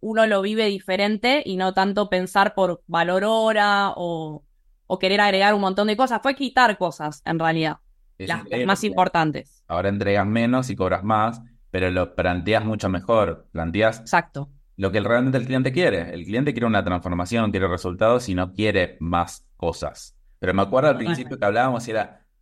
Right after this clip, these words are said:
Speaker 2: "Bueno, sube los precios, pero bueno, le voy a dar una sesión más, le voy a dar esto y le voy a dar". No, Cintia, no, no, no, no viene por ese lado, al contrario. Pero bueno, e-, es como que,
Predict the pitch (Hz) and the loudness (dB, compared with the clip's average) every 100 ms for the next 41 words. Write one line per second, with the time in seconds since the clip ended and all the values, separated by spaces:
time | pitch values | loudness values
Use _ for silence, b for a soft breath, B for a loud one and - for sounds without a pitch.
0 | _ 127 151 123 120 147 135 131 143 139 | _ -2 0 0 0 0 0 -2 -4 -4
1 | 131 107 98 120 113 104 123 123 127 127 | -2 -2 0 0 0 0 0 0 0 -2
2 | 107 - - 104 101 120 123 117 104 104 | -6 -8 -6 -2 2 2 2 2 0 0
3 | 101 95 104 107 - 107 95 98 101 101 | 2 0 -2 -10 -4 0 2 4 2 0
4 | 107 120 117 110 110 104 98 101 101 95 | 0 0 0 -4 -2 0 2 2 2 2
5 | 92 92 92 98 92 92 - 92 87 78 | 0 -2 0 0 0 -2 -2 0 0 0
6 | 87 85 85 - 92 82 - _ _ _ | -2 -4 -4 2 2 0 -8 _ _ _
7 | - _ 90 98 117 90 76 - - _ | -20 _ 2 4 4 2 -4 -10 -20 _
8 | 82 - 98 - 113 98 87 80 - | -18 -10 -8 -2 0 0 0 -2 -6